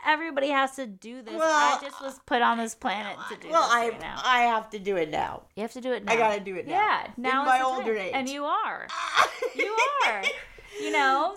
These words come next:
Speaker 1: so, like, I just didn't have a luxury. I was gonna end up dead. Like, that, I think that that's the thing. It's like, I really knew that if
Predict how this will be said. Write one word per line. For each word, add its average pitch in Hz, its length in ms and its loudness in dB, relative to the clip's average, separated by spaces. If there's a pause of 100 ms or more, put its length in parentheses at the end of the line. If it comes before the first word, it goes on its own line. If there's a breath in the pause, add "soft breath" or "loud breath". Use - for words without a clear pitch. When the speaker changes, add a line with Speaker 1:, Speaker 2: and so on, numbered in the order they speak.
Speaker 1:
so, 302 380 0
like, 285 220 -8
I 311 180 6
just 392 180 -6
didn't 302 180 -6
have 269 140 2
a 233 40 -4
luxury. 226 400 -2
I 254 160 6
was 294 160 -2
gonna 269 160 -2
end 220 160 -2
up 180 140 -4
dead. 143 420 -4
Like, 208 180 -6
that, 240 180 6
I 262 120 2
think 262 260 -6
that 190 180 -4
that's 170 300 2
the 156 80 -6
thing. - 360 -12
It's - 120 -16
like, - 160 -8 (100)
I 240 280 4
really 202 420 -2
knew 156 400 -4
that 147 140 -6
if 170 120 -8